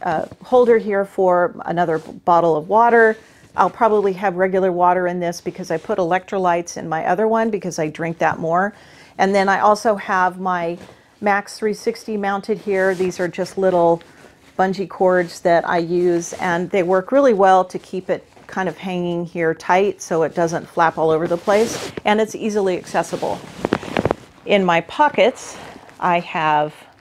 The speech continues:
lip balm. It's, uh, got a S P F with it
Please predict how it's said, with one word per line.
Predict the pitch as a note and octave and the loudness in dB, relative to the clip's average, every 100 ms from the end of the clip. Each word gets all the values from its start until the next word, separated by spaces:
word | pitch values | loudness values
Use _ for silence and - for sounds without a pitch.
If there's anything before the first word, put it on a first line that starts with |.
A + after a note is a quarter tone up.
| _ _ _ _ _ _ _ _ _ _ _ _ _ - | _ _ _ _ _ _ _ _ _ _ _ _ _ 2
lip | C4+ - | 2 4
balm. | F3 F3+ E4+ _ - - _ _ - _ A3 - - | 4 4 0 _ -20 -20 _ _ -20 _ -20 -10 -2
It's, | E3+ - - | -2 -2 0
uh, | E3 D#3 D#3 D3+ - _ | 2 4 2 -2 -12 _
got | - E3 | 2 2
a | - | 2
S | F#3+ - | 0 -2
P | G#3+ | 0
F | G3 G3 | 2 2
with | A3 - | -2 2
it | D4 | 0